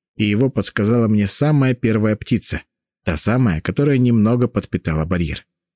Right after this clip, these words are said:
Вторая, кстати, тоже поделилась частичкой своей ци.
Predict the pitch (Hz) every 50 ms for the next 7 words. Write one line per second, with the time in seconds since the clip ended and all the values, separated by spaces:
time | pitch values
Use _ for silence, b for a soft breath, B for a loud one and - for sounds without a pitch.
0 | _ _ _ - - 185 185 214 214 151 110 - - - 98 80 - - 92 107
1 | - - - 226 170 113 95 - - 87 78 87 87 90 117 147 165 156 - -
2 | - - - 113 - - - - 98 - - - 139 - - 156 127 123 123 -
3 | - - 131 - -